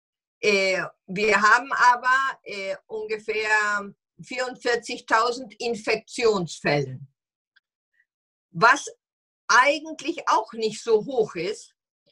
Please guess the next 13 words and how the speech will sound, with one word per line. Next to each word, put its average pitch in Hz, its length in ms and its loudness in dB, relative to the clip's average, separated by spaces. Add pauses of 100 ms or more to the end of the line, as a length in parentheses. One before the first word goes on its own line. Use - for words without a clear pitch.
(320)
ähm, 185 500 -2
aber 214 300 2
trotzdem 262 480 -2
will 240 120 0
man 233 200 2
halt 208 180 0
versuchen, 247 540 -2
dass 208 180 -2
die 190 240 -4
Regie-, 196 460 -6
dass 175 240 -2
die, 170 480 2
mm, 165 640 0